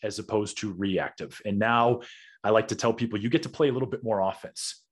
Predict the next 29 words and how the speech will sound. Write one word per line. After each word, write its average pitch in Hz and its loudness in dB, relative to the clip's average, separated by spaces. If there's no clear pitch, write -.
You 120 -4
get 156 4
to 120 2
lead 123 0
the 120 0
dialogue, 110 4
you 120 -4
move 127 -2
in 113 -4
the 110 -4
directions, 104 -4
but - -8
you're 117 -4
not 131 2
having 120 -2
to 113 -4
play 110 -4
defense 95 -4
so - -2
much, - -4
because 104 -4
if 101 -6
you 151 2
go 139 6
in 127 0
and 107 -6
you 120 -2
want 117 0
to 107 -4